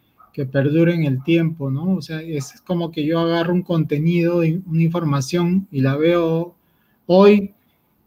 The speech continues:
y si me provoca verla nuevamente durante cinco años, o en los próximos cinco años, es, abro esa información, ese libro, esa revista,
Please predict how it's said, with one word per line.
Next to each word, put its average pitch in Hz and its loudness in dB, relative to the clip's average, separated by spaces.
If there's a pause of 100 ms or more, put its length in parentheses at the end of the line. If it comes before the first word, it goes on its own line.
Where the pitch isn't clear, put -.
(140)
y 160 -4
si 165 -2
me 156 0
provoca 175 0
verla 185 2
nuevamente 185 2
durante 156 -2
cinco 180 -2
años, 175 -4
o 165 -8
en 147 -4
los 147 -6
próximos 180 2
cinco 185 2
años, 185 2 (220)
es, 143 -8
abro 170 -2
esa 175 -4
información, 175 -2
ese 165 -4
libro, 180 2
esa 170 -4
revista, 165 -4